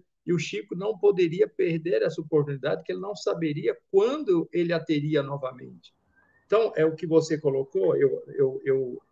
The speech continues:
raciocino na sua linha, que às vezes, é, nessas, aonde nós, nós estaremos prestando o auxílio, que evidente, eu também concordo que o, o primeiro auxiliado somos nós,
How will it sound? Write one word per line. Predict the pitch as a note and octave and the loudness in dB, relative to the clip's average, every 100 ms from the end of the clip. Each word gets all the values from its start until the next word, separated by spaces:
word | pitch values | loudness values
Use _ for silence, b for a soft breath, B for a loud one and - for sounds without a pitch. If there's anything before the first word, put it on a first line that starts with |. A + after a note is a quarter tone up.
| - | -8
raciocino | C#3+ C#3+ C3+ - C#3+ C3+ | -6 -2 -4 -4 -10 -10
na | B2 | -12
sua | - B2 | -4 -4
linha, | B2 F#3+ F#2+ D3 _ _ - _ _ - | -2 -6 -8 -14 _ _ -20 _ _ -4
que | |
às | - D#3+ | -2 0
vezes, | D3 F#3 G3+ F3 E3 - - | 4 6 6 2 -10 -8 -2
é, | D#3 D3+ C#3+ - | 0 0 -2 -4
nessas, | D3+ E3 D#3+ D#3+ C3 A#2+ - - _ _ | -4 -4 0 4 4 2 -6 -20 _ _
aonde | A#2 C3 E3+ G3 D#3+ | -4 -2 0 -2 -2
nós, | D3+ C#3 - - | 0 -2 -4 -8
nós | C3 | -8
estaremos | C#3+ - C3 C3 D3 C#3+ | -8 -4 -2 -2 -4 -6
prestando | - - - - C#3 C3+ A#2+ - _ _ _ | -8 -8 -8 -4 -4 -4 -10 -14 _ _ _
o | A#2 | -2
auxílio, | A#2+ A#2+ - G3 G#3+ F3 - _ _ _ _ | 0 -2 -6 -6 -6 -8 -10 _ _ _ _
que | E3+ E3+ | 0 2
evidente, | D#3+ D#3 D3+ D#3 D3 | 2 0 -2 -2 -6
eu | C#3+ | -8
também | - C3+ D3+ | -6 -4 -4
concordo | D3+ C3 - D3+ F#3+ F3 | -2 -4 0 0 2 0
que | C#3 D#3 | -2 -4
o, | C#3+ | -2
o | E3 D3+ | -4 -2
primeiro | E3 D3+ D#3 G3 E3 | -2 0 6 8 8
auxiliado | D#3 - E3+ D3 C3 C3 B2 G#2+ _ _ _ _ | 6 2 -2 2 4 4 2 -4 _ _ _ _
somos | - C3+ B2 A#2+ | 0 0 0 -8
nós, | C3 E3 F3+ C#3 - | -4 -2 -2 -6 -12